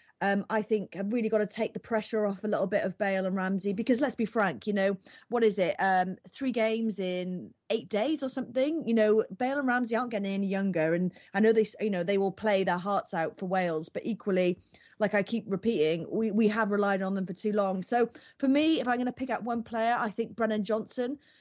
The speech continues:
could be that player, um, who could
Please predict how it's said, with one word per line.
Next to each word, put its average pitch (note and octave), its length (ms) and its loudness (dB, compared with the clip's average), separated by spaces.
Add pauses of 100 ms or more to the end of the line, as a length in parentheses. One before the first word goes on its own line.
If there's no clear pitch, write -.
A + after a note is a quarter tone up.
(140)
could B3 160 2
be A#3+ 140 0
that A3 180 0
player, G#3+ 520 0 (100)
um, G3 480 0 (560)
who A3 220 2
could G#3 380 2